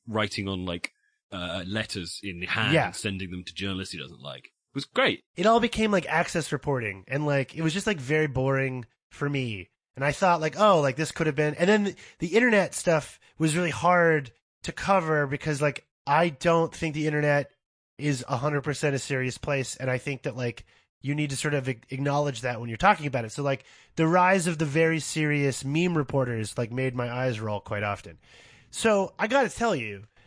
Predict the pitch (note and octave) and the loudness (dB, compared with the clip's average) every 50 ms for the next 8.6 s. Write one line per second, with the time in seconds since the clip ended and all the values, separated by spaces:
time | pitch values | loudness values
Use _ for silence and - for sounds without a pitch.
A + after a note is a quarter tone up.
0 | - _ _ _ - D#3+ A3 B3+ C4+ B3 G#3+ F3 C3+ A#2+ A2+ A2 B2+ E3+ F3+ F#3 | -20 _ _ _ 0 2 4 4 4 2 2 0 -2 -4 -4 -2 2 4 4 4
1 | F3+ F3 E3 D#3 D#3 D3 C#3 C#3+ C#3 C3+ C3 A#2 G#2 G#2+ - C3+ B2 B2 C3+ C3 | 4 4 4 2 2 2 2 0 0 0 0 -2 -4 -4 -4 -4 -2 0 -2 -2
2 | A#2 - - - - D#3 D#3+ E3 D#3+ D#3 D3 C#3+ C#3+ C#3 C#3 C#3 B2 C3 C3+ C#3 | -2 -4 -4 -2 0 0 0 0 0 -2 -2 -2 0 0 0 0 -2 -2 -2 0
3 | C#3 C#3+ C#3 C3+ B2+ C3 C3 - D3+ F3+ G3 G3+ G3+ - F3+ E3 D#3 D3 C#3 C3+ | 0 0 0 -2 -4 -4 -6 -2 2 2 4 2 2 0 -2 -2 0 -2 -2 -2
4 | B2+ C3 A#2+ - - C3+ C3 B2 A2+ A2 - - B2 - - A2 G#2+ C#3 C#3 C3 | -4 -4 -4 -4 -8 -8 -8 -8 -8 -8 -8 -8 -10 -10 -10 -8 -6 -6 -4 -4
5 | G#2+ G#2 G2+ - - - - - - - - - - - D#3+ - - F#3 E3+ D3 | -6 -8 -8 -8 -10 -10 -10 -12 -12 -14 -16 -20 -10 -8 -6 -2 0 0 0 2
6 | F3 E3+ - D#3+ G3+ A3 A3 G3+ E3 G3 G3+ G#3+ G3+ F#3+ E3+ - - - - - | 0 -2 0 0 0 2 2 2 0 0 0 0 0 -2 -2 -4 -10 -18 -20 -20
7 | _ _ _ C3 C3 C#3 D3+ E3 F3+ A3 C4+ C#4 - - G#3+ A#3+ G#3 F3+ E3 D#3 | _ _ _ -10 -8 -8 -6 -2 0 2 2 2 0 -2 -2 0 2 2 2 2
8 | C#3+ C#3+ C#3 B2+ A2 G#2+ G2 D#2+ - - - - | 2 2 2 0 -2 -6 -12 -14 -16 -16 -18 -18